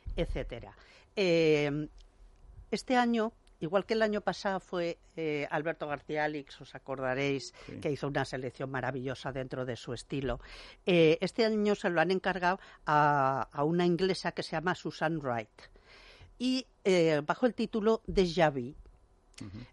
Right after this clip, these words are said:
Speaker 1: Eh, eso parece que es una cosa muy poco comercial, porque, bueno, pues si ya lo he visto,
Speaker 2: Sí.
Speaker 1: ¿por, por, por qué lo voy a volver a ver?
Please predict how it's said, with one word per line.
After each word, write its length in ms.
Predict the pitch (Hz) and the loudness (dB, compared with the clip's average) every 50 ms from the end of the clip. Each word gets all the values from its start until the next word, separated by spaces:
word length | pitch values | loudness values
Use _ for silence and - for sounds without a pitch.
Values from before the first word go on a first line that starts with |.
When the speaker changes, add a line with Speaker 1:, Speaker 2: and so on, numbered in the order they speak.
| _ - | _ 0
Speaker 1:
Eh, 580 | 220 208 190 185 175 165 160 151 147 156 - - - _ | 2 4 4 6 6 4 4 4 2 0 -4 -8 -8 _
eso 260 | - 175 - 277 - - _ _ _ _ - | -4 -4 -4 -4 -6 -8 _ _ _ _ -6
parece 340 | 131 135 143 - - 180 - | -4 -4 -4 -4 -4 -6 -4
que 120 | - 165 | -2 -2
es 100 | 151 - | -2 -2
una 220 | 185 170 170 160 | -2 -2 -2 -2
cosa 260 | 147 - 156 - 190 175 | -2 -4 -4 -2 -2 0
muy 160 | 175 170 151 | 0 0 0
poco 540 | - 139 120 - 123 120 127 123 117 107 - | -2 -4 -4 -4 -6 -6 -4 -4 -6 -6 -6
comercial, 600 | - 127 127 135 117 - - - 156 208 262 285 - | -6 -6 -4 -6 -6 -8 -4 -2 0 0 -2 -4 -6
porque, 260 | - 147 135 127 127 | -6 -4 -4 -2 -2
bueno, 180 | 131 139 165 202 | -2 -2 -4 -2
pues 160 | - 165 127 | -2 -2 -2
si 120 | 135 127 117 | -2 -2 -2
ya 140 | 131 127 | 0 -2
lo 140 | 123 127 127 | 0 0 -2
he 80 | 131 123 | -4 -4
visto, 440 | 135 135 127 - - - 156 151 - - - - - - - - - | -4 -6 -8 -10 -12 -12 -12 -12 -12 -12 -14 -14 -14 -16 -20 -20 -18
Speaker 2:
Sí. 80 | - 113 | -16 -16
Speaker 1:
¿por, 260 | 117 123 - 180 143 | -16 -14 -14 -16 -14
por, 160 | - - 135 | -14 -14 -14
por 220 | - - 131 117 - | -12 -12 -12 -12 -6
qué 180 | - 131 127 | -4 -4 -2
lo 160 | 123 123 127 120 | -2 -2 -4 -2
voy 140 | 127 120 | -2 -4
a 60 | 117 113 | -4 -4
volver 340 | 131 117 113 - 127 117 | -6 -6 -6 -6 -6 -6
a 80 | 113 113 | -4 -4
ver? 160 | - 190 - | -4 -4 -6